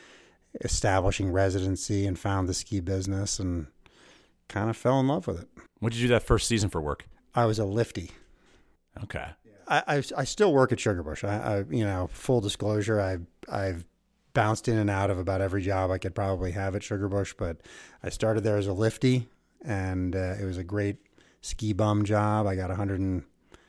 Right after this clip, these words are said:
Speaker 1: twenty some odd days of skiing in that year.
Speaker 2: Do they move you around a lot when you're a lifty, or they kinda get you into one or two lifts all the time?
Speaker 1: Well, I was fortunate. I, uh, I started, um,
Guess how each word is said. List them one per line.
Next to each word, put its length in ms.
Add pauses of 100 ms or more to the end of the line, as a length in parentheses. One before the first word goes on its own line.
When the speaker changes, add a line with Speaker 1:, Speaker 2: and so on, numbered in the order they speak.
(240)
Speaker 1:
twenty 580 (340)
some 280
odd 240
days 320
of 80
skiing 400
in 140
that 200
year. 360 (320)
Speaker 2:
Do 80
they 80
move 160
you 120
around 200
a 40
lot 180
when 80
you're 120
a 20
lifty, 320
or 40
they 140
kinda 260
get 320
you 120
into 200
one 200
or 60
two 200
lifts 220
all 80
the 80
time? 160
Speaker 1:
Well, 120
I 140
was 160
fortunate. 560
I, 400
uh, 300 (260)
I 160
started, 720 (220)
um, 760